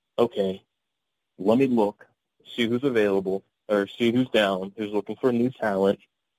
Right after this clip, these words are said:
or see who's a porn star that I've watched, and just reach out." Um, <laughs> and it worked. It, it, I can't s-, I'm not gonna sit here and say that's the formula to anybody that may be new listening,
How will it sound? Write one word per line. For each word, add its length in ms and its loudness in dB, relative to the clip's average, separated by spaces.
or 280 4
see 260 -4
who's 220 2
a 60 -4
porn 260 -4
star 180 -2
that 120 2
I've 140 2
watched, 480 0
and 140 2
just 120 -2
reach 200 0
out." 260 0
Um, 420 -2
<laughs> 120 -6
and 100 4
it 100 2
worked. 320 -2
It, 260 -4
it, 180 -8
I 100 0
can't 320 0
s-, 100 -8
I'm 180 -6
not 200 -2
gonna 220 -4
sit 120 -8
here 80 -4
and 100 -8
say 100 -4
that's 180 -2
the 100 -4
formula 540 0
to 180 -2
anybody 640 2
that 200 -2
may 160 -2
be 160 -6
new 340 -2
listening, 500 0